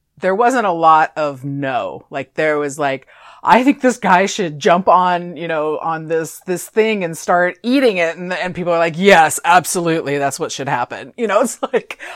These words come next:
I just don't think there was anything that was too, unless it was probably something that would be difficult to film or, you know, really, I don't know, morally egregious. They,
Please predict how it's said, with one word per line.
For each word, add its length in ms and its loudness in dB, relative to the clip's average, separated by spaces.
I 100 6
just 140 -6
don't 220 4
think 120 -8
there 100 0
was 120 -4
anything 420 -2
that 100 -2
was 200 -6
too, 600 -8
unless 300 0
it 60 -6
was 140 -4
probably 520 -2
something 300 -8
that 80 -8
would 140 -6
be 160 -8
difficult 580 -8
to 120 -16
film 520 -2
or, 640 -2
you 120 -12
know, 160 -10
really, 600 -8
I 120 -8
don't 140 -6
know, 320 -12
morally 960 -4
egregious. 880 -6
They, 340 -6